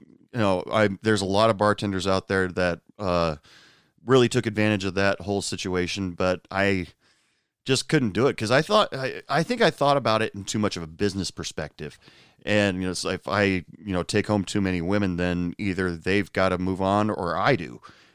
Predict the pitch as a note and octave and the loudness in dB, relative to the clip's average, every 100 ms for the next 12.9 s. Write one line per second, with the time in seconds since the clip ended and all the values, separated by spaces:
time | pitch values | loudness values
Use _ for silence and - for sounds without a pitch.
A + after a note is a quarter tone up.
0 | _ G2 F#2+ G2 G2 D3 G#3 F#3 F3+ D3 | _ 0 2 2 2 0 0 -2 0 0
1 | D3 F3+ A#2 G2+ G#2+ F#2+ F#2+ F#2 F#2 F#2+ | 0 -2 -4 -4 -2 -2 -2 -2 -2 -2
2 | A2 A2 _ _ _ _ _ A#2+ A#2 G#2+ | -2 -6 _ _ _ _ _ 0 4 4
3 | G#2+ - _ - A#2 G#2 G2 - D3+ C#3 | 0 -6 _ -2 2 4 2 2 2 2
4 | - - - _ - A#2+ A2+ C3+ B2+ - | 0 -6 -12 _ -2 0 2 0 0 0
5 | A2 G2 F2 - F#2 F2+ F2 E2 - - | 0 0 -2 -2 0 2 0 -2 -10 -10
6 | - A2+ G#2+ F#2 - B2 A2 - F#2+ F#2+ | -4 -2 -2 -4 -2 -2 -2 -4 -4 -4
7 | E2+ - F2 F2 - - - - _ C3 | -6 -2 -2 -2 -4 -16 -20 -20 _ -2
8 | B2+ A#2+ D#3+ D#3 D3 C3 A#2+ - A2+ A2 | -2 0 2 4 2 0 -8 -4 0 0
9 | C3 A2 G#2+ - A2 G2+ G2+ F#2+ B2+ G#2+ | 0 -2 -2 -2 0 0 0 0 -2 0
10 | A#2+ F2+ G2+ A2 F#2 - G#2 F#2 F2+ F2+ | 0 -2 -6 -4 -6 0 0 0 -4 -4
11 | F2 E2 - A2 E2+ E2 - E2+ D#2 - | -6 -8 -2 0 0 -2 -4 -6 -6 -6
12 | F2+ E2 D#2+ F#2 E2+ D#2 D#2 - | -2 -2 -2 -2 -2 -2 -8 -12